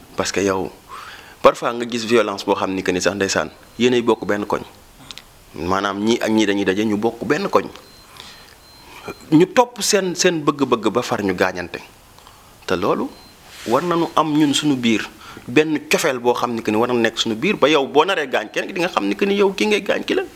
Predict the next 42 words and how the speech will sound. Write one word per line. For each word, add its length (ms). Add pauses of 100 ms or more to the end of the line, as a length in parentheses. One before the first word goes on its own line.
Te 100
loolu 260
noonu 160 (300)
dafa 200
law 240 (240)
ba 80
ci 160 (140)
làngum 380
politique 360
bi 80
noonu 200
nga 80
ko 140
gisee. 240 (800)
Tey 140
jii 320
ñàkk 480
a, 60
ñàkk 400
a, 40 (140)
ñàkk 320
a 40
respecté 720 (280)
doomu 320
aadama 320
daf 160
ciy 120
joué. 260 (640)
Parce 140
que 100
tey 160
man 160
mënuma 380
comprendre 500
nga 80 (120)
jël 220
doomu 280
aadama 320
dóor 260
wala 220
def 240
lii 200